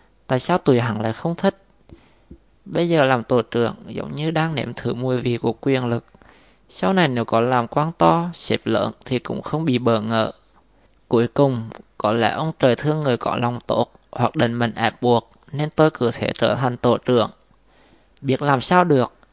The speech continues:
ý trời đã muốn như vậy rồi, ai dám cãi lại. Với việc tôi trở thành tổ trưởng, hôm nay, chính thức đánh dấu một thời kỳ mới của A một. Khoảng thời gian đứng giữa và đứng cuối bây giờ đã là dĩ vãng.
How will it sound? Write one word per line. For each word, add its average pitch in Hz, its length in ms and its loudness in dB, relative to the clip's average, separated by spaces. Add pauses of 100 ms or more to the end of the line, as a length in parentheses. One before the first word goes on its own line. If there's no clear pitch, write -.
(160)
ý 123 140 0
trời 127 240 2
đã 117 140 4
muốn 113 260 -2
như 160 160 0
vậy 131 260 4
rồi, 120 360 4 (400)
ai 147 260 0
dám 120 220 2
cãi 113 260 2
lại. 110 340 0 (1300)
Với 123 220 -2
việc 117 240 -2
tôi 160 200 4
trở 127 140 4
thành 131 240 -4
tổ 113 200 2
trưởng, 110 340 -2 (300)
hôm 160 220 0
nay, 160 340 -2 (220)
chính 107 140 -6
thức 165 220 -2
đánh 110 220 -2
dấu 107 140 -2
một 127 240 -4
thời 131 200 2
kỳ 127 240 0
mới 117 300 -2
của 117 120 0
A 156 240 0
một. 139 300 2 (360)
Khoảng 131 220 -2
thời 131 240 2
gian 165 220 2
đứng 131 260 -2
giữa 120 320 -4
và 131 140 0
đứng 120 280 -4
cuối - 320 -6 (180)
bây 147 180 0
giờ 143 160 4
đã 117 140 2
là 123 200 0
dĩ 117 320 -4
vãng. 120 280 2